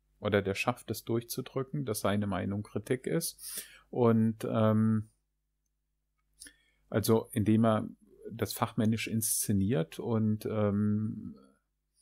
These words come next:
bei anderen ist das eben nicht möglich. Auf der anderen Seite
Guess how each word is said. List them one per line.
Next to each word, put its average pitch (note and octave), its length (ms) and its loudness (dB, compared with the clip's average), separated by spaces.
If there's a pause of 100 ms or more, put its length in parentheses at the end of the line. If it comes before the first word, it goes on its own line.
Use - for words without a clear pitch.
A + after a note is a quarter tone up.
(460)
bei G#2 120 4
anderen G#2+ 360 0
ist - 140 -4
das A2 100 -2
eben A2 220 0
nicht - 180 0
möglich. F#2+ 420 0 (560)
Auf C3 180 8
der F#2 140 8
anderen C#3+ 320 6
Seite C3 480 4